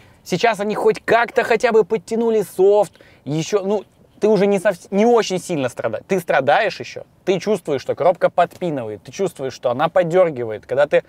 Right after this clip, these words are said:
подъезжаешь и останавливаешься, она довольно часто может довольно, ну, сейчас не сработала, потому что не было переключения, а когда она, допустим, ты ползёшь на второй, полностью останавливаешься, и в момент она перекидывается на первую, вот иногда подъезжает в жопу прям тычок.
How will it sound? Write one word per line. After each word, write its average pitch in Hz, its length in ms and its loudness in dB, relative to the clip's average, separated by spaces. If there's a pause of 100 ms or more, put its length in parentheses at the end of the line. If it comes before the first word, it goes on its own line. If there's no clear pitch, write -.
(440)
подъезжаешь 170 760 0
и 165 100 2
останавливаешься, 165 840 0
она 135 100 -6
довольно 160 300 0
часто 196 480 -2 (960)
может 170 380 2
довольно, 180 400 2
ну, 175 160 0
сейчас 170 220 0
не 170 80 -4
сработала, 180 440 0
потому 135 280 -4
что - 160 -8
не 147 220 -2
было 131 180 2
переключения, 131 500 -8
а 131 80 -10
когда 175 220 4
она, 175 160 0
допустим, 170 400 -2
ты 165 80 -6
ползёшь 175 340 2
на 170 100 -4
второй, 202 460 2 (960)
полностью 185 440 4
останавливаешься, 170 600 0
и 135 40 -4
в 139 40 -6
момент 165 240 -4
она 143 140 -4
перекидывается 160 480 -4
на 165 80 -6
первую, 214 340 -2
вот 160 220 -4
иногда 175 260 0
подъезжает 160 720 0
в 131 160 -4
жопу 156 300 -2
прям 143 260 -6
тычок. - 300 -14